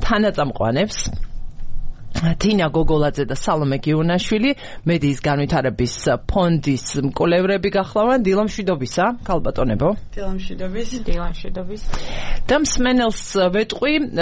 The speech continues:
Speaker 1: საუბარში შეგიძლიათ, მონაწილეობა მოკლე ტექსტური შეტყობინებების, გამოგზავნით, S M S-ების გამოგზავნით ნომერზე ხუთი ოთხმოცდათოთხმეტი ოთხმოცდათოთხმეტი, ხუთი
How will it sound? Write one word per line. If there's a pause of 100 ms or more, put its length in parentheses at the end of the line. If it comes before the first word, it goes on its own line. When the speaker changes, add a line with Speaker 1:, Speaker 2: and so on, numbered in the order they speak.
Speaker 1:
საუბარში
შეგიძლიათ, (760)
მონაწილეობა
მოკლე
ტექსტური
შეტყობინებების, (240)
გამოგზავნით,
S
M
S-ების
გამოგზავნით
ნომერზე (400)
ხუთი
ოთხმოცდათოთხმეტი
ოთხმოცდათოთხმეტი, (440)
ხუთი